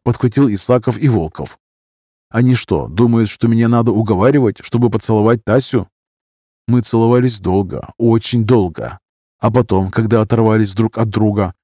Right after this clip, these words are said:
оглохли от аплодисментов. У загса собралась целая толпа, еще бы, Машеров приехал. "В Постдам, товарищи!"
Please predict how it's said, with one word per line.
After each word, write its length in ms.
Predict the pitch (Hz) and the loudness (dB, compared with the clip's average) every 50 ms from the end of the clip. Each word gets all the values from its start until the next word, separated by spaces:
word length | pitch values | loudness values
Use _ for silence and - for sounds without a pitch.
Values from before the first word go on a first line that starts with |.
| _ _ - | _ _ -2
оглохли 640 | 120 135 131 107 101 90 101 107 101 - - 120 - | 0 0 0 0 0 0 0 0 0 0 -2 0 0
от 160 | - 123 120 | 0 0 0
аплодисментов. 880 | 117 101 - 117 110 117 113 - - 120 101 82 73 - 67 62 - - _ _ _ _ _ _ | -2 -2 -2 0 0 0 -2 0 0 -2 -2 -2 -4 -8 -12 -12 -12 -16 _ _ _ _ _ _
У 80 | - 120 | -4 -2
загса 400 | 101 92 104 104 107 - - 117 | 0 0 0 0 0 0 -2 -2
собралась 520 | - - 110 113 117 113 110 113 113 - | -2 0 2 2 2 4 4 2 2 0
целая 460 | - - - - 117 113 113 113 113 107 | -2 -4 0 0 2 2 4 2 2 2
толпа, 580 | - 127 131 135 127 - - 92 92 95 - _ _ - | 2 2 2 2 2 0 0 -2 -2 -2 -4 _ _ -2
еще 440 | 110 127 123 - - - 95 98 | -2 -2 0 -2 -2 0 0 0
бы, 180 | 95 92 82 73 - _ | 0 -2 -6 -8 -8 _
Машеров 580 | - 120 135 - - - 104 101 101 101 85 - | -2 -2 -2 -2 -2 -2 -2 0 0 -2 -4 -2
приехал. 580 | - 127 120 104 92 87 - - 62 53 - - _ _ _ _ _ _ _ _ _ _ | 0 2 2 2 0 -2 -6 -10 -14 -14 -14 -18 _ _ _ _ _ _ _ _ _ _
"В 120 | - - | -20 -4
Постдам, 720 | - - 147 170 165 - 131 135 131 151 185 196 175 123 98 | 2 4 6 6 4 2 0 0 2 4 6 6 4 4 2
товарищи!" 720 | - 131 156 185 180 156 127 107 - - - 82 71 - | 2 4 4 6 6 4 4 0 -2 -4 -6 -8 -10 -12